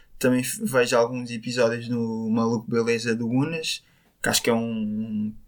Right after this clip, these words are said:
um programa que inspira muito, muitas pessoas, porque,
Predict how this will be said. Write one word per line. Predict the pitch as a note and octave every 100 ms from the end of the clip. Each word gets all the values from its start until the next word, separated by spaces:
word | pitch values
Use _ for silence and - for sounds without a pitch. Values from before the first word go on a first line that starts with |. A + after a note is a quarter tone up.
| - - G#3+
um | A2
programa | A#2 A#2 A#2+ A#2 A2
que | - A#2 A2+ A2 G#2+ G#2 G#2 - - - - - - - - - - - - - -
inspira | B2+ B2+ - D#3 D#3 C#3 C3
muito, | C#3 C#3+ C3+ -
muitas | C3+ C3 B2+ -
pessoas, | - C3+ B2 -
porque, | - A2 - A#2 A#2 A2+ A2+ A2 A2 G#2+